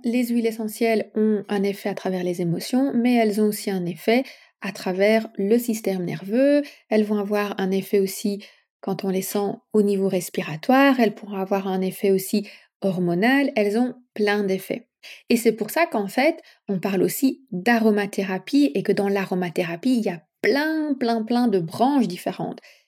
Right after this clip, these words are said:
Et les différents types de branches d'aromathérapie vont essentiellement dépendre des modalités d'utilisation des huiles essentielles et de l'intention qu'il y a derrière.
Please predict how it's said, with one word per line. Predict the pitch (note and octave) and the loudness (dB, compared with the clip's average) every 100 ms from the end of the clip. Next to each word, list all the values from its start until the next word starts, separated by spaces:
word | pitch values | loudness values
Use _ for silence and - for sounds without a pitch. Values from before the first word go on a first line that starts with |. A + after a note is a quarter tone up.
| _ | _
Et | A#3+ A3+ - _ | 0 0 -2 _
les | G#3 G3+ | 0 2
différents | B3+ C4 A#3 A3+ | 0 0 0 2
types | A3 C4+ G3+ | 2 0 0
de | |
branches | F#3+ - B3+ C4+ B3 | -2 0 0 2 2
d'aromathérapie | G#3+ F#3+ F#3 E3+ - E3 D#3+ C4 D#4+ - _ - | 0 -2 -4 -6 -8 -10 -4 0 0 -2 _ -8
vont | G3+ B3 B3 - | 0 0 0 -2
essentiellement | A3 G#3 G3 - F#3+ G#3 A3 A3 | -4 -2 -4 0 2 2 0 0
dépendre | E3+ F3+ D#3 A3+ D#4 C#4 - _ _ _ | -2 0 0 0 0 -4 -8 _ _ _
des | C4 | 0
modalités | C#4+ B3 G#3+ G3 F3+ A#3+ | 2 2 2 0 0 0
d'utilisation | A3 A3 G#3 G3 F#3 - | 2 2 0 0 -2 -2
des | G#3+ G3 | 0 0
huiles | F#3 F3+ | 0 -2
essentielles | E3 F3 E3 B3+ C4+ C#4 - | -2 -8 -4 -2 -2 -4 -4
et | B3 C4 | 0 0
de | G#3 | 0
l'intention | G3 G#3 B3+ B3+ A#3+ G#3+ G3 - G#3 A#3 _ _ | 0 0 0 0 0 -4 -6 -6 -6 -6 _ _
qu'il | - G3 | -4 0
y | F#3+ | 0
a | |
derrière. | F3+ F#3 F3+ E3+ - G#3+ | 0 -4 -4 -8 -8 -12